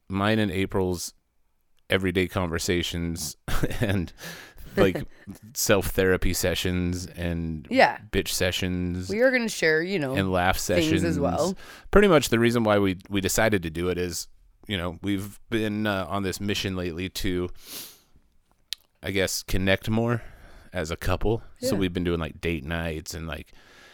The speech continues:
Speaker 1: sitting up late and talking and all those gross,
Speaker 2: Nine o'clock. <laughs>
Speaker 1: stupid shit. Yeah, well, that's late. I'm in. It's almost nine o'clock right now, and I'm already
Speaker 2: So fucking
Speaker 1: so
Speaker 2: true.
Speaker 1: ready, tired,
Speaker 2: <laughs>
Speaker 1: so, so ready for bed.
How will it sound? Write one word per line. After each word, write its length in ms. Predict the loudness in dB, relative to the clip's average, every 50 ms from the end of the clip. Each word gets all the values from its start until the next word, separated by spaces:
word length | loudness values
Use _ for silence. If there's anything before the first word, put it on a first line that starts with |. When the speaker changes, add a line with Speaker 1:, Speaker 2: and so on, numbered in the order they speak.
| -20 _ _ _
Speaker 1:
sitting 380 | -12 -8 -4 -2 -2 0 0 2
up 200 | 2 0 0 0
late 240 | 0 0 0 -2 -2
and 100 | -4 -4
talking 880 | -4 -2 0 0 0 -2 -2 -4 -4 -2 -2 0 0 -2 -2 -2 -2
and 200 | -4 -4 -6 -6 -8
all 160 | -6 -4 -2
those 220 | -2 -2 -2 -4 -6 -10 -12 -10
gross, 360 | -6 -4 -2 0 0 2 0
Speaker 2:
Nine 140 | 0 0 -2
o'clock. 380 | -2 -2 -4 -4 -4 -4 -6 -10
<laughs> 20 | -8
Speaker 1:
stupid 600 | 0 2 4 4 4 4 2 0 -2 -4 -6 -4
shit. 160 | -6 -6 -4
Yeah, 220 | -2 -2 -2 -4 -6 -8
well, 80 | -8
that's 220 | -8 -8 -8 -8 -4
late. 260 | -2 -2 -2 -2 -2
I'm 140 | -2 0 2
in. 240 | 2 0 0 -2 -6 -8
It's 120 | -6 -2
almost 280 | -2 0 0 -2 -2 -4
nine 120 | -4 -4
o'clock 240 | -2 -2 -2 -4 -4
right 140 | -6 -6 -6
now, 240 | -6 -6 -6 -6
and 80 | -6 -6
I'm 160 | -6 -6 -6
already 300 | -4 -4 -4 -4 -4 -4
Speaker 2:
So 320 | -6 -8 -6 -4 -4 -4 -4
fucking 280 | -6 -6 -6 -4 -4
Speaker 1:
so 160 | 2 4 4
Speaker 2:
true. 80 | 6 6
Speaker 1:
ready, 180 | 6 4 2 0
tired, 340 | 0 2 2 2 2 2 4
Speaker 2:
<laughs> 160 | 4 4 4
Speaker 1:
so, 180 | 4 2 2 0
so 260 | 0 2 4 4 4
ready 240 | 4 4 2 0 0
for 100 | -4 -4
bed. 260 | -4 -4 -4 -6